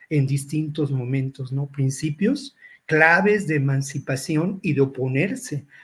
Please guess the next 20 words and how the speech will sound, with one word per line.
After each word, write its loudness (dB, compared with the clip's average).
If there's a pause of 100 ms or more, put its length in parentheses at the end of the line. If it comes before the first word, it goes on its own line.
(100)
a 0
esas 2
formas -2
de -4
dominación 0 (280)
y 2
a 4
esta 2
perspectiva -2
terrible -2
y 0
dolorosa, -2
Julio, 0 (300)
de 2
las 0
guerras 0
del -2
siglo 0
veintiuno, 2 (220)
perpetradas 2